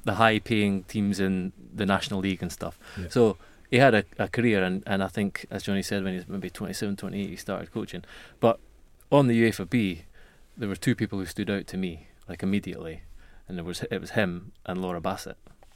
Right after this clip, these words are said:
Speaker 2: How many people are in that pool then when you're doing it? Is it a small, you know, is it five, six,
Speaker 1: No,
Speaker 2: or is
Speaker 1: no,
Speaker 2: it
Speaker 1: like
Speaker 2: huge?
Speaker 1: twenty, thirty maybe.
Speaker 2: Right.
Speaker 1: Um, Matt Gill was another who's now assistant to Russell Martin at
Speaker 2: Mm.
Speaker 1: Southampton.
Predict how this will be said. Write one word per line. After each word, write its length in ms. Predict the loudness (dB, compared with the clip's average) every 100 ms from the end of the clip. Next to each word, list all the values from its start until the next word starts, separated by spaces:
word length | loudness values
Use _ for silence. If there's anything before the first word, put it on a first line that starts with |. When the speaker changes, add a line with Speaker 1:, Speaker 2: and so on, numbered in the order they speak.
| -20 -4
Speaker 2:
How 160 | 2
many 200 | 4 4
people 300 | 4 2 2
are 100 | 2
in 200 | 2 2
that 160 | 0 -4 -10 -8
pool 240 | -2 -2 -2
then 220 | -4 -4
when 140 | -4
you're 100 | -4 -4
doing 260 | -4 -4
it? 100 | -8 -12 -16 -14 -8
Is 100 | -2
it 140 | 0
a 60 | 0
small, 280 | 0 0 0
you 100 | 0
know, 100 | -2
is 100 | 0 -4
it 80 |
five, 280 | -2 0 0
six, 260 | 0 0 2
Speaker 1:
No, 80 | 4
Speaker 2:
or 40 |
is 80 | 4
Speaker 1:
no, 120 | 2
Speaker 2:
it 40 |
Speaker 1:
like 100 | 0
Speaker 2:
huge? 180 | 0 -2
Speaker 1:
twenty, 360 | -2 -4 -4 -6
thirty 400 | -6 -6 -6 -8
maybe. 240 | -10 -12 -8
Speaker 2:
Right. 160 | -8 -10 -16 -20 -20 -8
Speaker 1:
Um, 520 | -4 -4 -4 -6 -10 -16 -20 -8 6
Matt 260 | 6 8
Gill 220 | 8 8
was 120 | 6 4
another 300 | 2 2 0
who's 160 | 0
now 160 | 0 0
assistant 600 | -2 -6 -6 -4 -6 -6
to 360 | -6 -4 -4 -4
Russell 220 | -6 -4
Martin 300 | -2 -2 -6
at 60 | -8
Speaker 2:
Mm. 60 |
Speaker 1:
Southampton. 560 | -6 -4 -4 -4 -8